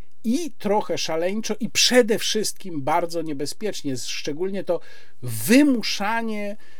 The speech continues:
e, zgody pomiędzy narodami, wymuszanie jakiegoś połączenia, te bajania o jakiejś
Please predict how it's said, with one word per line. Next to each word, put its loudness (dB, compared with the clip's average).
e, -4
zgody 4
pomiędzy -4
narodami, -4
wymuszanie 0
jakiegoś -2
połączenia, 0
te -2
bajania 0
o 0
jakiejś -2